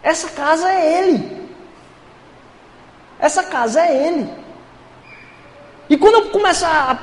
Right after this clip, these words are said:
a parar pra pensar que essa casa é o próprio Jesus Cristo, que ele edificou sua casa, sua vida, sobre uma rocha, eu começo a entender que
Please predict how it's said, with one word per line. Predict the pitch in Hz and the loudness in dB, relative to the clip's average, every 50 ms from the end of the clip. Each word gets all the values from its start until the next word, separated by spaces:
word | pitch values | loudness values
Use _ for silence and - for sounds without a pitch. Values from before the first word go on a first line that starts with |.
| - | -4
a | - 254 254 254 - - - - - - - - - | -4 -4 -4 -4 -8 -20 -20 -20 -20 -20 -20 -16 -4
parar | - 311 277 311 | -2 0 0 0
pra | 302 330 | 0 -2
pensar | 320 320 277 302 254 | -2 -2 -4 -4 -4
que | 240 302 | -6 -6
essa | 262 - 277 | -6 -6 -8
casa | 277 - 262 240 240 233 214 - - - - | -6 -4 -4 -2 -2 -2 -4 -6 -8 -2 4
é | 294 349 | 4 6
o | 381 359 359 | 6 4 2
próprio | 359 349 320 339 339 - 294 | 2 2 2 2 0 0 -2
Jesus | 277 320 285 254 233 - - | -2 -2 -2 -2 -6 -6 -8
Cristo, | - 254 302 311 285 - 311 - - - - - - - - - - - - - | -6 -4 -4 -4 -4 -8 -12 -16 -18 -20 -20 -20 -20 -20 -20 -20 -20 -20 -18 -4
que | - 302 311 | 2 4 6
ele | 330 381 427 440 415 403 339 | 6 6 6 6 6 4 4
edificou | 349 359 - - 339 - 349 311 320 285 | 4 2 2 2 0 0 0 0 0 0
sua | - - 311 - | -2 -4 -8 -6
casa, | - - 262 247 233 220 190 196 165 - | -4 -2 0 0 0 0 0 0 -2 -2
sua | 139 - - 330 311 | -2 -2 0 0 0
vida, | 226 202 233 262 247 185 180 160 127 117 - - - - - - - - - - | 2 2 2 2 2 2 0 -2 -2 -6 -10 -16 -18 -20 -20 -20 -20 -20 -20 -20
sobre | - - - 330 320 311 359 | -12 -4 -2 -2 0 0 2
uma | 370 330 | 0 0
rocha, | 254 202 214 277 330 359 320 - - 202 151 - - - - - - - - - - - - - - - - - - - - - - - - - - - - - - - - - - - - - - - | 2 4 6 6 6 6 4 0 -4 -6 -8 -10 -12 -16 -18 -20 -20 -20 -20 -20 -20 -20 -20 -20 -20 -20 -20 -20 -20 -20 -18 -16 -16 -16 -16 -18 -20 -20 -20 -20 -20 -20 -20 -20 -20 -20 -20 -20 -8 -6
eu | 330 330 | -6 -6
começo | - 349 359 339 339 349 | -4 -4 -4 -2 -2 -2
a | 330 | -4
entender | 320 320 330 277 294 302 | -4 -4 -2 -2 -2 -4
que | - - 302 277 - | -2 -2 -2 -2 -4